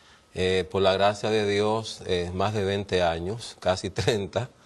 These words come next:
involucrado en lo que es la medicina natural, pero más tarde entendí la necesidad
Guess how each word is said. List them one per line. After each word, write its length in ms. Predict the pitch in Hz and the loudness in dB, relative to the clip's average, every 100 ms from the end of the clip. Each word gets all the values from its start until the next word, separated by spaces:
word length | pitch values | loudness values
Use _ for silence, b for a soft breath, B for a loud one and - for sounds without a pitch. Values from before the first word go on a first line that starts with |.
| B B B B _ - | B B B B _ 0
involucrado 1000 | 98 95 98 95 90 98 104 107 113 113 | 2 2 2 0 2 4 4 2 -2 -4
en 180 | 98 95 | -2 0
lo 120 | 95 | 0
que 80 | 98 | -2
es 60 | 107 | -2
la 100 | 101 | 0
medicina 420 | 104 98 104 98 | 0 -2 -2 -2
natural, 580 | 101 101 117 98 98 - | -2 -2 0 2 2 0
pero 220 | 101 101 | -2 0
más 220 | 110 131 | 0 -2
tarde 260 | - 143 143 | 0 0 0
entendí 580 | 135 127 120 117 139 151 156 - | -2 0 0 2 0 -2 -10 2
la 280 | 101 95 92 | 4 4 2
necesidad 640 | 98 101 95 92 107 160 | -2 -4 -4 0 2 0